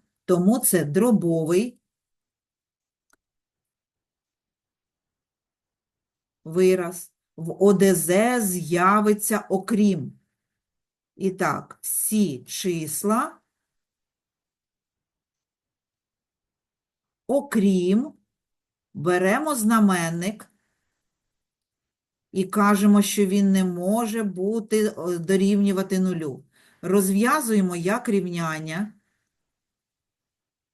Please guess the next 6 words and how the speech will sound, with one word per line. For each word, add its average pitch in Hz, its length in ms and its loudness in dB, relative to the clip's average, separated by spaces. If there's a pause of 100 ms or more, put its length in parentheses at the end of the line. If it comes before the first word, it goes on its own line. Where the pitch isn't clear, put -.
(760)
і 220 140 2
отримаємо 175 1080 0 (280)
виключення 175 760 -2
тільки 277 520 -2
числа 170 520 -4
п'ять. 147 600 -10